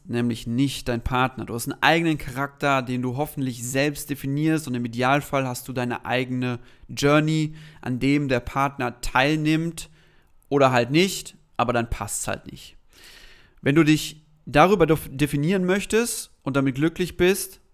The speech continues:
ist auch alles cool, ja? Aber diese Abhängigkeit ist meiner Meinung nach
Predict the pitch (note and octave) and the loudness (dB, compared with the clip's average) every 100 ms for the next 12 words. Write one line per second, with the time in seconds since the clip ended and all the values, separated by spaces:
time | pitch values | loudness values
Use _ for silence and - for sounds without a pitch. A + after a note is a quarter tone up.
0 | _ _ _ _ _ _ _ - D#3+ D#3+ | _ _ _ _ _ _ _ -4 2 4
1 | C3 A2 - - G2 D2+ - _ _ - | 4 -2 -6 -10 -10 -10 -16 _ _ -4
2 | B2+ C#3 - - - - C3+ C3 - D3+ | -4 -4 -10 -20 -10 -4 -2 -2 4 4
3 | - F3+ F3 - E3+ E3 E3 D#3+ - C3 | 4 0 -2 -2 2 4 2 0 -8 -10
4 | B2 C3+ D3 C3+ C3+ C3+ C3 C3 B2+ | -4 -2 0 0 0 0 0 0 -2